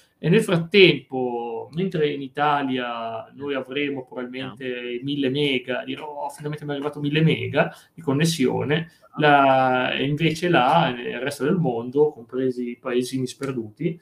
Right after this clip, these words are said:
Speaker 1: ci
Speaker 2: Mhm.
Speaker 1: sarà l-, l'internet a terabit, connessione a terabit.
Speaker 2: Ehi!
Speaker 1: Eh, potentissimo, dice che le bande crescono,
Speaker 2: Noi
Speaker 1: le
Speaker 2: no, noi no,
Speaker 1: Ah,
Speaker 2: chiaramente.
Speaker 1: in Italia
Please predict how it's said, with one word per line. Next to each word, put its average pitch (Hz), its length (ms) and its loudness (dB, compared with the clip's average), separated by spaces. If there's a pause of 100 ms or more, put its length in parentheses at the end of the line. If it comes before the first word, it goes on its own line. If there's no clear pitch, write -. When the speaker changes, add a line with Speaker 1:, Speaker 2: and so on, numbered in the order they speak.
Speaker 1:
ci 131 60 -10
Speaker 2:
Mhm. 135 100 -4 (100)
Speaker 1:
sarà 151 440 2
l-, - 220 -2
l'internet 180 480 4
a - 180 -6
terabit, 131 800 2 (300)
connessione 139 340 -4
a 247 60 6
terabit. 143 400 10
Speaker 2:
Ehi! 98 520 0 (200)
Speaker 1:
Eh, 120 340 -6
potentissimo, 147 720 -2
dice 143 200 -6
che 127 340 -4
le 123 160 -4
bande 139 380 2
crescono, 165 720 0
Speaker 2:
Noi 175 160 8
Speaker 1:
le 135 40 6
Speaker 2:
no, 131 280 6 (340)
noi 135 200 4
no, 127 160 4
Speaker 1:
Ah, 107 80 0
Speaker 2:
chiaramente. 117 560 -4
Speaker 1:
in 117 60 -12
Italia 127 600 -2